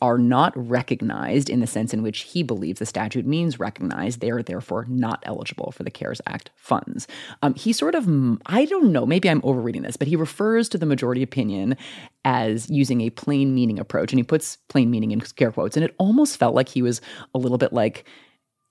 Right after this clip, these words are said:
offended that she was using the phrase, which he, I think, believes to be, you know,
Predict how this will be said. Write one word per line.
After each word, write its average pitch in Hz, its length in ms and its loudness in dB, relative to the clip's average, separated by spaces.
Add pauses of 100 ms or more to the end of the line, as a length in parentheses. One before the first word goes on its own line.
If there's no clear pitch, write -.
offended 127 600 4
that - 120 0
she - 200 -2
was 120 180 0
using 127 440 2
the 123 100 4
phrase, 123 400 0
which 120 260 2
he, 127 300 2
I 120 100 0
think, 120 300 -2
believes 117 420 -2
to 131 100 -2
be, 117 160 -2 (240)
you 123 80 -2
know, 117 140 -2